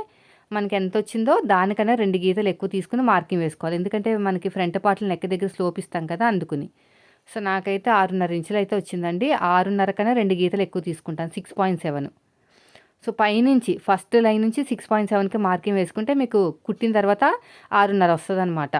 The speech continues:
మన మెథడ్లో అలా మార్కింగ్ వేసుకుంటే నీట్‌గా షేప్ అనేది ఇలా తిప్పేసుకోండి. ఇలా నీట్‌గా తిప్పుకోవాలి, ఓకేనా? ఇలాగా. ఇప్పుడు నెక్స్ట్ వచ్చేసి నెక్ రౌండ్ ఉంది కదా, అదే నెక్ డీప్. మీరు ఒకసారి చెక్ చేసుకోండి ఇలా కరెక్ట్గా వచ్చిందో లేదో.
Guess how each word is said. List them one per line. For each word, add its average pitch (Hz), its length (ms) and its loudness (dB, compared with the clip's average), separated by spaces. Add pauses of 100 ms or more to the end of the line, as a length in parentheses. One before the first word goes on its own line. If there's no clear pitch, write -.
(160)
మన 180 180 -2
మెథడ్లో 175 420 0
అలా 170 140 2
మార్కింగ్ 165 400 -2
వేసుకుంటే 170 360 -6
నీట్‌గా 208 500 0
షేప్ 196 320 -2
అనేది 190 200 0
ఇలా 214 120 2
తిప్పేసుకోండి. 156 680 -8 (840)
ఇలా 175 160 -10
నీట్‌గా 185 580 -2
తిప్పుకోవాలి, 151 500 -4
ఓకేనా? 208 420 -2
ఇలాగా. 147 420 -2 (1400)
ఇప్పుడు 220 220 -6
నెక్స్ట్ 196 260 -4
వచ్చేసి 247 420 0 (520)
నెక్ 190 360 -4 (260)
రౌండ్ 196 360 4
ఉంది 190 160 2
కదా, 185 300 0
అదే 185 260 -2
నెక్ 180 260 -2
డీప్. 185 300 -2 (760)
మీరు 202 220 -4
ఒకసారి 220 320 -2
చెక్ 202 200 0
చేసుకోండి 196 460 0
ఇలా 160 160 -2
కరెక్ట్గా 170 380 -6
వచ్చిందో 175 320 -4
లేదో. 156 300 -2